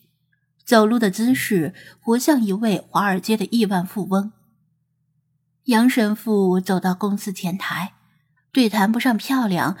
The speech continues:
但是气质很端庄的女性接待人员递出了自己的护照，后者对比护照上的照片和他的脸，验明身份之后，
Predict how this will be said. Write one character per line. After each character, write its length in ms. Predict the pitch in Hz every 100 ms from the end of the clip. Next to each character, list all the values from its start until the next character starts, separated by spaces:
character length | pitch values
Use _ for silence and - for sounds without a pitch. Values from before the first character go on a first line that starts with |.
| - -
但 160 | 226 214
是 120 | 214
气 220 | - 214
质 100 | 202
很 240 | 196 196
端 300 | 170 220 233
庄 240 | 240 269 277
的 320 | 240 170 -
女 180 | 208 180
性 200 | 175 202
接 220 | 190 247
待 180 | 262 277
人 200 | 190 156
员 260 | 175 110 185 - -
递 180 | 240 196
出 160 | 214
了 100 | 196
自 280 | 175 - 185
己 100 | 180
的 140 | 147 156
护 180 | 190
照， 300 | 165 208 - _ _ _ _ _ _ _ _ -
后 260 | - 247
者 140 | 220 196
对 180 | 233
比 140 | 226 190
护 240 | 190 214
照 180 | 202 208
上 140 | 202
的 100 | 196
照 220 | 185 202 180
片 400 | - 220 226 262
和 120 | -
他 240 | 175 - 254
的 120 | 240
脸， 320 | 180 156 - _ _ _ _ _ _ _ _
验 160 | 277 247
明 220 | 202 185
身 200 | - 277
份 220 | 269 302
之 180 | 226 160
后， 380 | 160 - 131 -